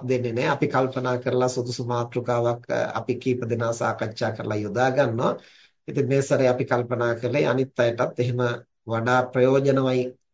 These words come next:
කියලා හිතෙන මාතෘකා තියෙනවා නම් යෝජනා කරලා ඒවෙන් වඩා සුදුසු එකක් අරගෙන අපි සාකච්ඡාව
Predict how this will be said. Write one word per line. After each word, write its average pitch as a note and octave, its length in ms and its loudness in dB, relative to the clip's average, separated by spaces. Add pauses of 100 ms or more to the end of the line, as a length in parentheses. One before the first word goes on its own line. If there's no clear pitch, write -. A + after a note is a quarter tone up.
(160)
කියලා B2 200 4
හිතෙන B2 500 0
මාතෘකා A#2 580 -2
තියෙනවා G#2+ 360 -6
නම් C#3+ 180 -2
යෝජනා A2 460 -2
කරලා A#2+ 340 -2 (420)
ඒවෙන් A#2+ 320 0
වඩා A2+ 280 0
සුදුසු A2+ 460 -6
එකක් G#2+ 340 -6
අරගෙන G2+ 340 -4
අපි D#3+ 200 -2
සාකච්ඡාව G#2+ 680 -4